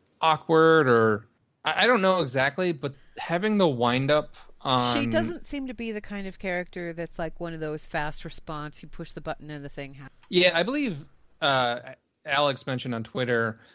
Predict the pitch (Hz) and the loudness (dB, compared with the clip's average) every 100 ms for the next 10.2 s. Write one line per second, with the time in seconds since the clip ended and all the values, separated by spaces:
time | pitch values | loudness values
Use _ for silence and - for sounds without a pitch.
0 | _ _ 170 170 185 165 139 135 - 143 | _ _ -4 0 4 6 6 4 -2 -4
1 | 131 123 - 147 135 143 123 - 117 120 | -4 -4 -6 -8 -6 -4 -4 -2 -2 -2
2 | 113 123 123 120 113 101 120 110 - 113 | 0 2 2 2 0 -2 0 -2 -2 -4
3 | 104 113 110 110 107 104 104 _ _ _ | -2 0 2 2 0 -2 -6 _ _ _
4 | - 120 110 - - - 123 - 117 131 | 0 2 2 -6 -12 -2 -2 2 4 2
5 | - - - 135 143 135 131 131 123 110 | 0 -10 -4 0 0 2 2 4 4 4
6 | 101 98 107 - _ _ - 123 113 107 | 2 -4 -8 -18 _ _ 0 2 2 0
7 | 104 - _ - _ 139 135 131 113 135 | -6 -14 _ -20 _ -8 -4 -2 -2 0
8 | 131 120 123 120 117 120 113 - 120 113 | 0 2 2 2 -2 -6 -8 -6 -6 -4
9 | 110 - 113 107 - 143 135 117 107 104 | -4 -6 -8 -8 0 2 4 4 2 0
10 | 101 | -2